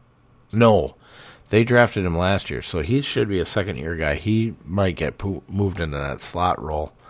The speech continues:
Uh, backed up by Trill Williams, restricted free agent, and Jamal Perry. Now, in the slot, you have Jason McCourty and Justin Coleman, both unrestricted free agents. So,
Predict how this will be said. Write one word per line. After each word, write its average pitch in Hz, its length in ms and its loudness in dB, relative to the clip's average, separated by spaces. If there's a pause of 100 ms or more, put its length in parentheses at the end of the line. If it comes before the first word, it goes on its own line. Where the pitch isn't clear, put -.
(880)
Uh, 87 420 4
backed 107 300 4
up 107 120 6
by 101 120 4
Trill 120 360 8
Williams, 117 500 8
restricted 98 420 0
free 101 200 4
agent, 95 200 2
and 73 100 -4
Jamal 73 300 0
Perry. 85 540 2
Now, 90 360 2
in 98 320 -4
the 85 80 -2
slot, 107 420 4
you 90 100 0
have 92 160 2
Jason 98 280 0
McCourty 101 540 2
and 85 160 -4
Justin 92 340 -2
Coleman, 95 340 -2
both 104 320 2
unrestricted 98 600 -4
free 85 300 -4
agents. 85 360 -4
So, 85 320 -2